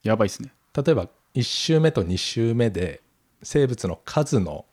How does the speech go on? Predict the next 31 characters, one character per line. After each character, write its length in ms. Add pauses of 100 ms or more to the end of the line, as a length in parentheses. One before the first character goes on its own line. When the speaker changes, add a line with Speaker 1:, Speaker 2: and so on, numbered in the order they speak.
(180)
Speaker 2:
変 340
動、 260
違 180 (180)
い 20
を 80
調 300
べ 100
た 160
い 60
と 120
き 180
に、 260 (400)
そ 180
こ 120
に 100
生 260
息 280
し 120
て 240
い 20
る 120
生 100
き 100
物 240
の 180
数 300
が 160
全 460
く 240
同 200
じ、 180